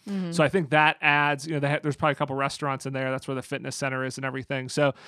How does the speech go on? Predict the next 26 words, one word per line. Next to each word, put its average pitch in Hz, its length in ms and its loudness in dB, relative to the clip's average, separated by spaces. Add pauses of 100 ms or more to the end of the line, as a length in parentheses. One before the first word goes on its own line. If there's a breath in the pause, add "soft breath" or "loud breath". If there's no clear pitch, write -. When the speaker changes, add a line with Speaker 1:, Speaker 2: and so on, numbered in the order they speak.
(120 loud breath)
Speaker 2:
I 156 80 4
think 180 180 6
that 151 240 10
adds 147 400 4
to 196 160 8
it. 196 120 0
But, 156 180 2 (220 loud breath)
but 202 100 4
yeah, 240 100 4
researching, 233 460 0
I'm 151 60 -4
like, 139 160 -2
"Wow, 190 240 4
Coronado 349 400 2
Springs 202 360 0
sounds 180 480 4
Speaker 1:
Uh-huh. 147 100 2
Speaker 2:
really 160 260 6
nice." 160 560 4 (240 loud breath)
Speaker 1:
Yeah. 180 240 -8 (100)
Speaker 2:
Like, 180 380 4 (320)
I'd 185 180 6
like 196 180 4
to 165 120 2
stay 233 400 2
there 131 520 0